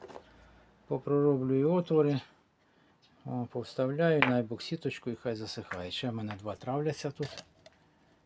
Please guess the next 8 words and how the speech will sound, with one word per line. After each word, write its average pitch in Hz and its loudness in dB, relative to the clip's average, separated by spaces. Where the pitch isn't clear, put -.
О, 131 -10
ще 117 -12
дві, 107 -10
дві 127 -4
заготовочки 120 -4
травляться. 147 -2
О, 127 -4
позаливаємо. 139 0